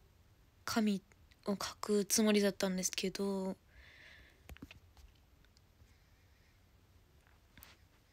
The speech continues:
ほんまに知らんかったよ。<laughs> 卒業知らなかったですよ。でもまあ、そろそろ来るかなとは思ってました。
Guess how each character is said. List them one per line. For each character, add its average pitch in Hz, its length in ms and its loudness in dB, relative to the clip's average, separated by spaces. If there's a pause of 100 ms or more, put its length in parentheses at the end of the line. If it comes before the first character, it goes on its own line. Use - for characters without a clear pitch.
(220)
ほ - 100 0
ん 240 40 8
ま 269 100 12
に 269 140 12
知 277 140 12
ら 285 80 10
ん 269 100 4
か 269 80 6
っ 226 40 4
た - 160 2
よ。 190 180 8 (640)
<laughs> - 640 -6
卒 - 240 6
業 285 160 10
知 277 120 8
ら 311 100 6
な 311 120 4
か 269 100 6
っ 208 60 2
た 202 120 2
で 202 120 4
す 196 120 0
よ。 180 200 0 (100)
で 226 100 4
も 214 120 2
ま 208 240 4
あ、 - 60 -4 (460)
そ - 140 4
ろ 294 100 8
そ 233 140 4
ろ 202 180 6
来 - 160 2
る 226 100 4
か 233 140 4
な 226 180 4
と 208 140 4
は 190 60 8
思 202 160 2
っ - 20 -6
て - 160 -4
ま 202 140 0
し - 80 0
た。 - 140 -8